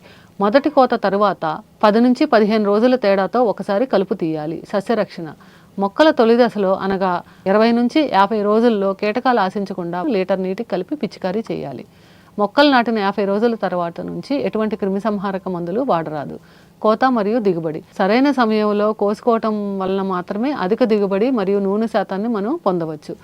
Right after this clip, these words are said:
నాటిన వంద నుంచి నూట ఇరవై రోజుల తర్వాత క్రింది ఆకులు పసుపు రంగుకు మారేటప్పుడు మొదటిసారి, డెబ్బై నుంచి ఎనభై రోజుల వ్యవధిలో రెండవసారి, మరలా డెబ్బై నుంచి ఎనభై రోజుల తర్వాత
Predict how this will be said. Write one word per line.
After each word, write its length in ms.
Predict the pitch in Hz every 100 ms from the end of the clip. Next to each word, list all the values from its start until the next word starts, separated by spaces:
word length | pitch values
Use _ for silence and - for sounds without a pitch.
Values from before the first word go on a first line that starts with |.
| 202
నాటిన 360 | 202 220 285
వంద 200 | 254 214
నుంచి 340 | 214 220 220 285
నూట 220 | 214 214
ఇరవై 380 | 214 208 196 196
రోజుల 340 | 202 214 247
తర్వాత 380 | 220 196 190 277
క్రింది 400 | 294 220 208 262
ఆకులు 380 | 220 196 208 269
పసుపు 320 | - - 262
రంగుకు 340 | 247 220 214
మారేటప్పుడు 600 | 196 175 180 196 175 220 240
మొదటిసారి, 760 | 170 190 196 202 170 165 180 - -
డెబ్బై 320 | 180 190 220 226
నుంచి 280 | 226 294
ఎనభై 360 | 277 196 202 214
రోజుల 340 | 196 220 262
వ్యవధిలో 460 | 214 196 202 208 196
రెండవసారి, 720 | 180 196 214 214 180 175 190 185
మరలా 400 | 190 226 254 233
డెబ్బై 300 | 190 180 208
నుంచి 260 | 214 277
ఎనభై 300 | 208 190 202
రోజుల 300 | 196 202 233
తర్వాత 520 | 226 190 190 190 349